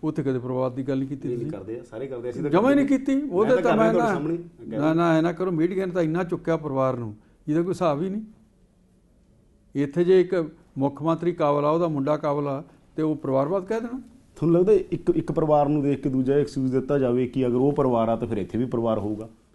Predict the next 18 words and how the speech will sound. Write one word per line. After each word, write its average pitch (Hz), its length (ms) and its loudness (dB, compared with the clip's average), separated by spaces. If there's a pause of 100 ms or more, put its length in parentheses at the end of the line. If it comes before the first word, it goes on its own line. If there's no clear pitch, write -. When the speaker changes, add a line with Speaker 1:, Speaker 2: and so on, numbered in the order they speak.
(120)
Speaker 2:
ਪੂਰੇ 113 200 -14
Speaker 1:
ਇਹ 170 160 2
ਨਹੀਂ 185 100 4
Speaker 2:
ਸਮਾਜ 214 140 0
Speaker 1:
ਪਰਿਵਾਰ 147 300 0
Speaker 2:
ਵਿੱਚ 135 120 -4
ਪਰਿਵਾਰਵਾਦ 117 460 -8
Speaker 1:
ਹਮੇਸ਼ਾ 143 520 -4 (960)
ਲੈ 131 340 -4
ਦੇਖਣਾ 123 340 -8
ਚਾਹੀਦਾ 139 160 -8
ਕੰਮ 123 240 -8
ਕੌਣ 131 200 -12
ਕਰ 131 120 -16
ਸਕਦਾ। 107 340 -20 (1800)
ਜ਼ਰੂਰੀ 123 340 -4
ਨਹੀਂ 185 80 -4
ਹੁੰਦਾ, 110 320 -8